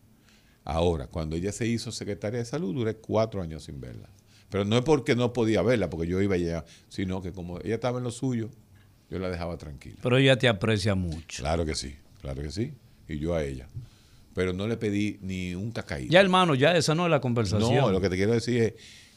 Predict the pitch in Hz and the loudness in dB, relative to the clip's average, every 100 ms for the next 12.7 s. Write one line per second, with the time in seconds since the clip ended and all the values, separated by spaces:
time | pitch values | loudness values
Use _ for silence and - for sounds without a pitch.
0 | - 110 92 110 107 123 110 120 156 196 | -6 -2 0 0 0 -2 0 -2 -2 -4
1 | 139 151 180 165 151 165 - 190 185 156 | -6 -4 -6 -6 -10 -10 -10 -8 -6 -4
2 | 110 139 196 285 302 247 240 247 208 214 | -4 -2 2 4 4 4 0 -2 0 -2
3 | 233 233 233 - 247 220 180 175 - - | -2 -4 -2 0 0 0 -2 -4 -2 -2
4 | 98 - - - - - _ - 107 117 | -2 -6 -10 -20 -20 -20 _ -6 -4 -2
5 | 123 131 131 135 139 143 - - - _ | -2 0 0 0 -2 -6 -12 -20 -20 _
6 | - _ - 123 147 151 131 156 147 139 | -20 _ -2 -2 0 -2 0 2 2 0
7 | 123 113 107 90 73 71 - - _ - | 0 -2 -4 -6 -6 -10 -14 -20 _ -12
8 | 90 85 92 90 85 80 - 82 85 85 | -2 0 2 2 0 -2 -4 -2 -2 0
9 | 82 73 - _ _ _ - - 92 - | -2 -4 -8 _ _ _ -10 -4 -4 -2
10 | 110 101 90 85 101 92 135 131 127 151 | -4 -2 -4 -4 -6 -6 -4 0 0 0
11 | 110 95 95 92 87 82 101 98 87 135 | 0 0 -2 -2 -6 -4 -4 -4 -6 -10
12 | 104 - 107 98 92 123 - | -12 -14 -14 -10 -10 -10 -14